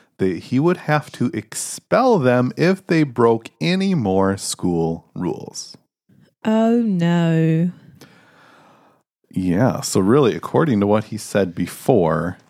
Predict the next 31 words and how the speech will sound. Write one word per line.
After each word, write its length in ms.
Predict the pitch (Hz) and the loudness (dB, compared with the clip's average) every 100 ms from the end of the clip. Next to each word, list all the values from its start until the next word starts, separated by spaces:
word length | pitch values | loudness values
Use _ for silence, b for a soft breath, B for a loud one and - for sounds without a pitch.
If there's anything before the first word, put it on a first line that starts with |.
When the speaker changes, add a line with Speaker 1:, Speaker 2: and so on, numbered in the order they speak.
| _ | _
Speaker 1:
he 440 | 107 98 98 101 | -4 -2 -2 -4
actually 320 | 104 104 - 104 | -6 -8 -8 -8
should 300 | - 92 - | -4 -4 -4
be 240 | 52 - | -8 -10
expelling 520 | - - - - 52 | -12 -12 -8 -8 -8
them 180 | 50 50 | -8 -10
right 160 | 50 - | -10 -10
now. 300 | 53 - - _ _ _ _ _ _ | -14 -16 -20 _ _ _ _ _ _
But 240 | 90 - - B B B B | -4 -4 -10 B B B B
he 220 | - 147 120 | 0 0 2
goes 360 | 110 131 120 | 4 4 4
on 400 | - 135 170 208 | 2 2 4 2
to 140 | 170 147 | 0 -4
say 440 | - 92 82 101 | -2 -2 0 -2
that, 340 | 107 104 87 - _ _ _ _ | 0 0 0 -4 _ _ _ _
uh, 280 | 117 98 95 | -6 -2 -2
it 200 | 90 95 | -4 -6
just 240 | 104 98 - | -6 -4 0
goes 260 | 104 95 | 0 0
to 140 | - 98 | -6 -6
show 280 | - 170 156 | 0 2 2
that 180 | 135 | -2
even 240 | 127 127 120 | -2 -2 -2
the 80 | 104 | 0
best 320 | 156 175 - | -2 -2 -2
of 80 | 123 | 0
us 100 | 120 | 0
sometimes 720 | - 147 185 - 123 120 123 | 0 0 0 0 0 2 0
have 260 | - 104 107 | -2 -2 -2
to 100 | - - | -10 -8
eat 240 | 98 | -10